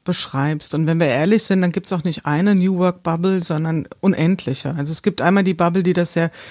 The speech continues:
technisch diskutieren. Dann gibt's welche, die das wirklich verkürzen auf das Thema Homeoffice. Dann gibt's auch so eine Art, ähm, äh, Romantik-Ecke,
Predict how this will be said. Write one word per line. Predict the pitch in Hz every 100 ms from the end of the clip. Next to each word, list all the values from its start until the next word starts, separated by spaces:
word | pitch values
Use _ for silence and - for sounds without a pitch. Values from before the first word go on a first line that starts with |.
| - -
technisch | - 170 - 185 -
diskutieren. | 170 - 170 - 170 160 160
Dann | 156 156
gibt's | - -
welche, | 165 165 175
die | 170
das | 160 - 156
wirklich | 160 247 202 202
verkürzen | 175 - 202 196 - 175
auf | 160
das | 165 -
Thema | - 170 165 156 - - - -
Homeoffice. | 208 196 147 160 165 156 - - - -
Dann | 190 190
gibt's | 220
auch | 233
so | - 190
eine | 165
Art, | 110 160 175 - 92
ähm, | 139 160 165 - - - -
äh, | 104
Romantik-Ecke, | 101 143 - 185 185 165 175 233 - 247 - - 214 294 311